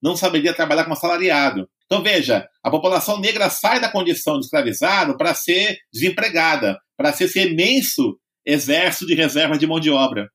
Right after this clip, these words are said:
E aí, então, isso garante essa abundância de mão de obra que vai possibilitar esse aviltamento das condições de trabalho. Então, aí veja que interessante, mas esse processo todo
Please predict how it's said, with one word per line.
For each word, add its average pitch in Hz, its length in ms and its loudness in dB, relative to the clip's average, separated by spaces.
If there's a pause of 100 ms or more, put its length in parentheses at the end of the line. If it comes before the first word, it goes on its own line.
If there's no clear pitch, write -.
E 156 80 2
aí, 160 160 2
então, 208 280 -2
isso 208 180 -4
garante 196 480 0
essa 165 160 -2
abundância 165 640 0
de 180 80 2
mão 165 140 -2
de 131 120 -4
obra 151 440 0 (260)
que 202 100 -2
vai 180 280 0
possibilitar 202 600 0
esse 190 140 0
aviltamento 202 720 0
das 196 140 0
condições 175 400 -2
de 170 80 -4
trabalho. 147 500 0 (160)
Então, 190 140 0
aí 202 100 0
veja 262 160 0
que 262 80 -4
interessante, 190 460 0
mas 165 80 -2
esse - 80 -10
processo 170 480 0
todo 190 420 2